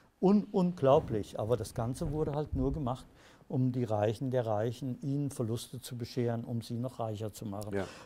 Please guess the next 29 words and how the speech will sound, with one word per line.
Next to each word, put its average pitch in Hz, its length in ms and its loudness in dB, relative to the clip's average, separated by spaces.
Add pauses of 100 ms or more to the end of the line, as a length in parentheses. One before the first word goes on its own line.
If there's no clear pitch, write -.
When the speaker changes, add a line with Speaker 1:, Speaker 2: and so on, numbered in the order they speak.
Speaker 1:
Und 135 220 0
Griechenland 143 600 0 (280)
hatte 131 300 0
dadurch 123 560 2
noch 127 380 2
mehr 117 240 2
Schulden. 120 500 0
Also 104 240 -2
letztendlich 117 560 -4
durch 107 180 -4
die - 120 -6
Rettungsaktion 113 880 -2 (340)
ist - 180 -6
Griechenland 123 600 0
noch 120 220 -2
mal 123 340 2 (260)
mit 117 160 -4
zweihundertfünfzig 120 920 -4
Milliarden 110 580 -2
mehr 107 220 -4
verschuldet 107 640 -6
worden. 95 320 -8 (340)
Ein 120 180 -2 (100)
absurdes 143 920 4
Spiel, - 420 -10
ein 104 200 -8
absurdes 123 680 -2
Spiel. 107 260 -4
Speaker 2:
Also 117 160 2